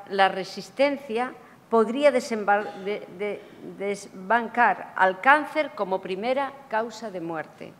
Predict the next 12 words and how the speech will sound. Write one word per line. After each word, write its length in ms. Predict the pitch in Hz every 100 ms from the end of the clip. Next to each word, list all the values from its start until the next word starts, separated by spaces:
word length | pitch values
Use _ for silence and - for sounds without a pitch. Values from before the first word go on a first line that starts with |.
| _ _ _ - - - -
Además, 600 | 202 202 214 269 311 - - - -
los 240 | 214 208
costes 460 | 269 294 - 247 -
que 220 | 233 240
esto 260 | 254 -
acarrearía 920 | 180 180 185 175 185 180 190 269 285 285 - - -
superarán 760 | - 220 226 269 202 202 208 - - - -
los 260 | 202 196
ochenta 680 | 196 - 240 254 254 254 247 - - 165
billones 760 | 185 165 214 220 226 226 - - -
de 220 | 175 170
euros. 480 | 151 147 - -